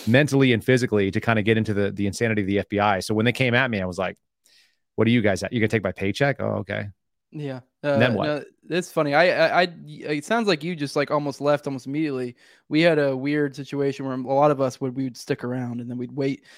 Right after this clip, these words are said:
Speaker 2: till they recycled us to whatever, you know, different training they want us to go to.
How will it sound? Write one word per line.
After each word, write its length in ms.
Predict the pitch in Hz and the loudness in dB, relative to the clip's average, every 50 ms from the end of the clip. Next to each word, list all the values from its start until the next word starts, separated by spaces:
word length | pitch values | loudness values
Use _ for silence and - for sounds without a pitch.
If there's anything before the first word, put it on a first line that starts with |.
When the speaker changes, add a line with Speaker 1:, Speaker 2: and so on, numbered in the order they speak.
| - _ _ | -20 _ _
Speaker 2:
till 120 | - 160 | -2 0
they 140 | 139 139 139 | 2 2 0
recycled 720 | 135 135 131 135 139 135 - - 151 151 147 - 143 135 | 0 0 0 0 -2 0 6 6 6 6 6 4 0 2
us 160 | 143 143 139 - | 2 0 0 0
to 120 | - 143 | -2 0
whatever, 480 | 143 143 147 143 139 143 147 143 143 127 | 0 2 2 2 2 2 0 0 0 -2
you 100 | 139 143 | -4 -4
know, 100 | 135 131 | -2 -4
different 380 | 131 127 143 143 - 147 131 - | 0 0 0 0 0 -2 -4 -4
training 380 | - - 143 139 139 139 139 | -4 -2 0 0 0 0 0
they 100 | 135 135 | 0 0
want 160 | 135 139 139 135 | 0 2 0 -2
us 60 | - | -4
to 60 | - | -2
go 160 | 131 143 139 139 | -2 0 0 0
to. 300 | - - 143 135 131 | 0 0 0 0 -2